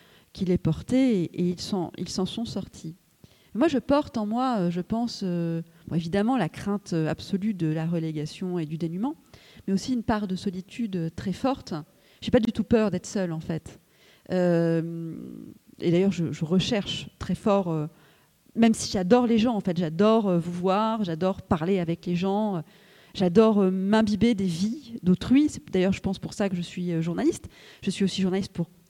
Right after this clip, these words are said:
témoigner, euh, témoigner d'une réalité que je peux, euh, voilà, voir en reportage, euh, et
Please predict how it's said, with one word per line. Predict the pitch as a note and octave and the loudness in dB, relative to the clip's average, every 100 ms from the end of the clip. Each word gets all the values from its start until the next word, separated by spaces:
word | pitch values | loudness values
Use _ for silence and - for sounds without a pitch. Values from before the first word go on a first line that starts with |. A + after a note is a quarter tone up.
| _ | _
témoigner, | - G3 G3+ A3+ F4+ - - _ _ _ - | 4 6 4 2 2 -2 -18 _ _ _ 2
euh, | F3+ F3+ F3 E3+ E3+ F3 E3+ E3 D#3 D#3+ D#3 | 6 6 6 4 2 -2 -6 -8 -8 -6 -2
témoigner | E3+ F3 G3 | 2 2 0
d'une | F3+ | 0
réalité | E3 F3 E3 E3+ D4 | 0 0 -2 -2 -2
que | - | 0
je | E3 | -2
peux, | F3 F3+ | -4 -2
euh, | F#3 F3 D3+ D3 | 0 2 0 0
voilà, | D#3+ F#3+ | 0 2
voir | E3+ F#3 E3+ | 2 2 0
en | |
reportage, | D#3 D#3 D3+ - F#3+ F#3+ G3 F3+ | -2 -2 -2 -2 -2 0 0 -2
euh, | |
et | D3+ | -4